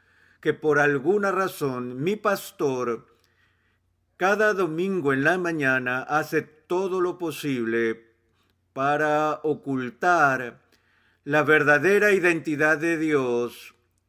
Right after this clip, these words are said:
a la iglesia". Me dijo, "Vengo a la iglesia con el anhelo de tener la oportunidad de adorar,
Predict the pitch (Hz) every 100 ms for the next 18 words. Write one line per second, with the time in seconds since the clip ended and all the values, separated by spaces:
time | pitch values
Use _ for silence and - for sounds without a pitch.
0 | _ _ - 127 131 143 139 165 175 -
1 | 117 90 - _ _ _ _ _ _ _
2 | _ _ _ _ _ _ _ _ _ _
3 | 156 185 202 170 147 214 240 240 226 185
4 | 165 185 190 - 180 180 165 160 160 156
5 | 151 175 214 214 208 185 151 160 180 202
6 | 202 202 190 175 170 165 135 127 135 135
7 | 143 139 135 131 156 143 113 101